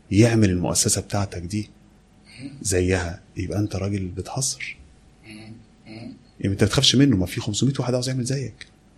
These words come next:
Speaker 2: مم.
Speaker 1: وأنت، أنت مش، يعني، يا دكتور، إحنا مش عاملين سيرش ويبس.
Speaker 2: أيوة.
Speaker 1: ده إحنا عاملين بيزنس غالبًا، غالبًا معتاد ومعتاد المعتاد. إحنا مش عاملين اختراع.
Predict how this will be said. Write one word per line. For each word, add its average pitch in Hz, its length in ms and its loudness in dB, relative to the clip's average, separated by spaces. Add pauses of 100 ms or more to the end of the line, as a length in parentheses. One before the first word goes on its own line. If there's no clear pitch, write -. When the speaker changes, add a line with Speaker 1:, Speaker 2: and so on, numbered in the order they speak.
Speaker 2:
مم. 160 500 -6
Speaker 1:
وأنت، 135 260 0
أنت 120 420 0
مش، 113 200 0
يعني، 110 360 4 (160)
يا 107 60 2
دكتور، 131 340 4
إحنا 147 140 8
مش 113 80 8
عاملين 175 140 10
سيرش 185 300 8
ويبس. 139 360 4 (1080)
Speaker 2:
أيوة. 233 340 8
Speaker 1:
ده 147 140 8
إحنا 190 180 8
عاملين 175 260 10
بيزنس 196 400 4 (240)
غالبًا، 185 580 10
غالبًا 139 340 10
معتاد 180 680 10
ومعتاد 160 460 10
المعتاد. 156 720 8 (520)
إحنا - 100 2
مش 170 100 6
عاملين 240 200 12
اختراع. 147 560 4